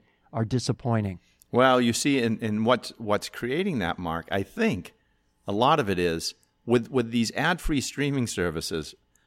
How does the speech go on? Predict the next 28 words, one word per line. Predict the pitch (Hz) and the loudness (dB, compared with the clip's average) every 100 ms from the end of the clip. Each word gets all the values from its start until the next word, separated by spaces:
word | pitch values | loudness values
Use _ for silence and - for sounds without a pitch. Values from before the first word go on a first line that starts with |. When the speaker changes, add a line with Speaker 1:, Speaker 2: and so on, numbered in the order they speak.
| _ | _
Speaker 2:
what, | 117 175 254 _ | -4 -4 -4 _
what | 151 262 | 0 2
in | 294 220 | 2 2
the | 160 | 2
world | 147 156 151 | 4 2 2
is | 110 95 | -2 -6
the | - | -6
actual | 98 131 - 135 104 - | -2 -2 -2 0 0 0
R | 98 107 117 | 0 2 2
O | 104 | 2
I | 101 101 80 69 _ _ _ _ _ | 2 0 -4 -8 _ _ _ _ _
of | 95 | -6
a | 90 | -4
piece | - 95 | -2 -2
of | 95 | -2
content, | - 92 82 - 69 - _ _ _ _ - | -4 -4 -4 -6 -10 -12 _ _ _ _ -4
right? | 110 120 | -4 -2
I | 135 | -2
mean, | 156 160 | 0 -2
it's | 139 | -4
not, | 180 196 - | -2 0 0
this | 233 262 | 0 0
isn't | 330 302 233 | -2 -4 -6
transactional | - 185 147 131 131 139 - 80 - _ _ _ _ - | -4 -2 0 0 0 -2 -4 -6 -6 _ _ _ _ 2
like | 117 | 2
a | 117 | 4
m-, | 107 - - | 2 0 2
movie | 117 135 120 98 | 4 6 4 0